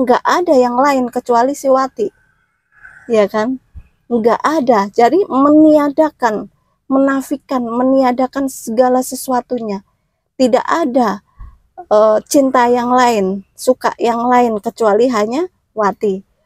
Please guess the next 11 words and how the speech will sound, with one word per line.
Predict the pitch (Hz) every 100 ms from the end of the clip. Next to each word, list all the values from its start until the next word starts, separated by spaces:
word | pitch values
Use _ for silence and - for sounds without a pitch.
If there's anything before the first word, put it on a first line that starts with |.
| _ -
Tapi | 214 269
beda | 247 330 403 277 240
dengan | 226 247 247
kalimatnya, | 247 240 233 233 269
"Aku | - 208 240
suka | - 226 240
sama | - 240 233
kamu." | 262 311 285 254 - -
Berarti | - 240 247 277
ada | 247
kemungkinan | - 254 269 285 339 294 247 226